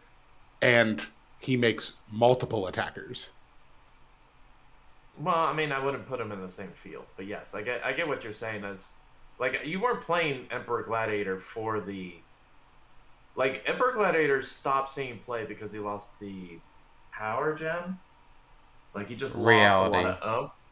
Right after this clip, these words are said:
Speaker 2: Rea-, well, you played Reality, but people also played, I thought, Power Gem to give him, like, a crazy high da-, damage.
Speaker 1: I, I definitely did that.
Speaker 2: But now we got Collector, who could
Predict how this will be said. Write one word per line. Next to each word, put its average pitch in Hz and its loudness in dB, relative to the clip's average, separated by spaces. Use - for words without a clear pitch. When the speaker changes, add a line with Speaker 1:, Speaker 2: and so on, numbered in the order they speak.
Speaker 2:
Rea-, 135 0
well, 165 2
you 143 -6
played 180 -2
Reality, 139 0
but 104 -8
people 135 -6
also 113 -2
played, 92 -8
I 92 -8
thought, 95 -8
Power 101 -4
Gem 92 -10
to 85 -18
give 95 -14
him, 87 -16
like, 90 -10
a 90 -12
crazy 101 -10
high 95 -6
da-, 90 -12
damage. 92 -10
Speaker 1:
I, 131 10
I 139 10
definitely 101 0
did 85 -10
that. 92 -10
Speaker 2:
But 127 -2
now 139 0
we 151 0
got 139 -2
Collector, 117 -6
who 110 -12
could 104 -10